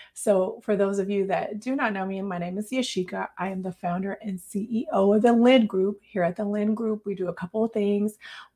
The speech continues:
Very passionate about high performance and personal mastery. So really helping you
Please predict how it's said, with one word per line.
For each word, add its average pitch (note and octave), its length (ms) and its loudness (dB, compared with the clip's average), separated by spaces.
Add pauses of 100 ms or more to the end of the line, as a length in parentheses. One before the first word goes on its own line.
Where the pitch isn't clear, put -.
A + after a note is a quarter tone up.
(100)
Very C#4+ 220 6
passionate A3 480 2
about F3 340 0
high G3+ 360 0
performance F#3+ 1160 -4
and F#3 240 -2
personal F#3+ 460 -2
mastery. F3 680 -4
So - 480 -4
really G#3+ 460 2 (300)
helping G#3 400 2
you G3 300 -4